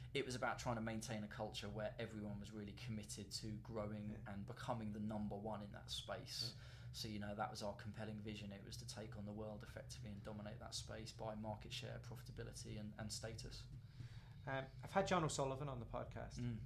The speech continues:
Speaker 2: and he seems to, he, he give me a bit of an insight into how to value a business and how to, how he kinda pulls a few strings <laughs> together and makes all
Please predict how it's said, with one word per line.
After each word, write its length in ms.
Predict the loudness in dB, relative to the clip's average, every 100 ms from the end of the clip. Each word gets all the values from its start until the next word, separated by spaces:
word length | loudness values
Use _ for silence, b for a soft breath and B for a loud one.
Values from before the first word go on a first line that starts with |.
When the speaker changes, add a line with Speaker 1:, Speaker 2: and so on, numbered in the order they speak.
| -4 -6
Speaker 2:
and 120 | -4 -6 -6 -8 -6 -6 -6 -4 -4 -4 -4
he 80 | -4
seems 320 | -2 -2 -2
to, 100 | -2 -2 -2 -2 -2
he, 160 | -4 -4 -4 -4
he 80 | -2
give 160 | -2 2
me 120 | 2
a 20 |
bit 160 | 2 0
of 80 | 2
an 100 | 2
insight 480 | 2 4 2 2
into 300 | 0 -2 -2 -2 -4 B B B B B B B B B B 4
how 80 | 6
to 100 | 8
value 280 | 8 6
a 40 | 6
business 540 | 4 2 0 -2 -2
and 100 | -4 -6 -6 -6
how 80 | -6 -4
to, 100 | -4 -2 -4 -4 -6 -6 -6 -6 -6 -6 -6 -6 -6 2
how 80 | 4
he 200 | 4 2
kinda 320 | 0 -2 -2 -4 -6 -6 -2
pulls 220 | -2 -2
a 40 |
few 160 | -4 -4
strings 420 | -2 -2 0 0
<laughs> 60 | 0
together 420 | 2 4 4 4
and 120 | 2 -2 B B B B B 2
makes 240 | 2 4
all 160 | 0